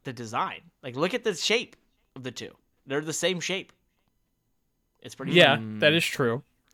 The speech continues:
Speaker 1: And they're both flat, basically.
Speaker 3: Hmm.
Speaker 1: Yeah.
Speaker 3: Is
Speaker 1: So
Speaker 3: this a big, is
Speaker 1: does
Speaker 3: this a
Speaker 1: art
Speaker 3: big conspiracy?
Speaker 1: Well, does art imitate life or life imitate art?
Speaker 2: Why not both?
Speaker 3: Well,
Speaker 1: Well, exactly.
Speaker 3: actually,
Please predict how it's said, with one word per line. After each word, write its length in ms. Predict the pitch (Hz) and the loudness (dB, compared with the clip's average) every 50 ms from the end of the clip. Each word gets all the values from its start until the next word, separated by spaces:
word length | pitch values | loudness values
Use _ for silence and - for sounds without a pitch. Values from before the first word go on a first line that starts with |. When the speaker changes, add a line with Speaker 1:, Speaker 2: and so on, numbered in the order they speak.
| - | -8
Speaker 1:
And 140 | - 147 147 | -6 -2 -2
they're 80 | 143 139 | -2 2
both 240 | 127 165 165 - - | 4 4 4 4 2
flat, 340 | - 170 185 220 226 - - _ _ _ _ _ _ _ _ _ _ _ _ _ | -2 -2 -2 -2 -2 -4 -8 _ _ _ _ _ _ _ _ _ _ _ _ _
basically. 280 | 107 110 131 139 156 185 | -12 -10 -8 -8 -6 -6
Speaker 3:
Hmm. 560 | 180 160 151 139 131 127 123 123 123 123 123 123 117 - - - _ _ _ _ _ _ _ _ _ _ | -6 -8 -8 -8 -8 -8 -8 -8 -6 -6 -8 -8 -10 -14 -18 -20 _ _ _ _ _ _ _ _ _ _
Speaker 1:
Yeah. 240 | - 127 165 165 - - _ _ | -6 -4 -2 -2 -4 -6 _ _
Speaker 3:
Is 80 | - | -2
Speaker 1:
So 240 | 143 147 147 139 131 | 0 2 2 4 2
Speaker 3:
this 80 | 135 139 | 0 -2
a 40 | 127 | -2
big, 400 | 120 135 135 139 135 135 - - | -2 0 0 2 0 0 -2 2
is 40 | - | 6
Speaker 1:
does 180 | 180 170 160 | 6 6 6
Speaker 3:
this 80 | - - | 4 2
a 40 | - | 6
Speaker 1:
art 240 | 170 165 180 208 208 | 8 8 10 8 6
Speaker 3:
big 20 | |
conspiracy? 680 | - 123 - - 127 127 131 - - 156 156 175 190 - _ _ _ _ _ - | 2 -4 -8 -6 -6 -6 -6 -6 -8 -10 -10 -10 -12 -14 _ _ _ _ _ 0
Speaker 1:
Well, 220 | 160 156 147 143 | 2 2 2 2
does 200 | 127 135 139 123 | 0 -2 -4 -2
art 360 | 151 135 139 139 143 - - _ _ | 0 2 2 2 0 -2 -8 _ _
imitate 560 | - 156 131 127 120 117 - 131 117 110 - | -10 -10 -8 -10 -10 -10 -10 -10 -10 -10 -10
life 340 | 101 117 110 117 131 139 - | -12 -10 -8 -8 -8 -10 -12
or 60 | 107 | -16
life 300 | 95 107 110 104 101 - | -16 -14 -14 -14 -14 -16
imitate 360 | 104 101 98 90 - - 85 87 | -18 -20 -20 -20 -20 -20 -20 -20
art? 220 | 98 101 - - _ _ _ _ _ _ _ _ _ _ _ _ _ _ _ _ _ _ _ - | -20 -20 -20 -20 _ _ _ _ _ _ _ _ _ _ _ _ _ _ _ _ _ _ _ -6
Speaker 2:
Why 160 | 160 131 117 | -4 -4 -2
not 160 | 123 127 120 | -2 -4 -2
both? 300 | 110 135 170 - - - _ _ _ _ _ _ _ _ _ - - - _ | -2 -4 -4 -4 -8 -16 _ _ _ _ _ _ _ _ _ -20 -20 -20 _
Speaker 3:
Well, 160 | - 202 262 - | -2 -2 -2 -2
Speaker 1:
Well, 80 | 254 233 | -2 2
exactly. 180 | 208 175 202 | 6 6 6
Speaker 3:
actually, 360 | 262 285 - - 214 202 185 | 6 4 -2 -4 -6 -6 -6